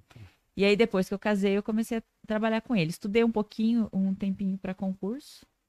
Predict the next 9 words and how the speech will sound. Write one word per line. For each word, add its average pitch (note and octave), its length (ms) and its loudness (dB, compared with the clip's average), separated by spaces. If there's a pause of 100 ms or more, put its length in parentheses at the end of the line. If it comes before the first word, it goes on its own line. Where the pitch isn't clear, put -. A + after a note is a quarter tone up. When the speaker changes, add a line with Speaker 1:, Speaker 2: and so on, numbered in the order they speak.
(160)
Speaker 2:
mas E3 440 -2
n-, D#3+ 360 -4
não E3+ 200 -4
deu F3 160 -2
certo. E3+ 560 -2
Daí, F3+ 640 0 (760)
meio F3 240 6
que - 80 -12
tava F3+ 220 4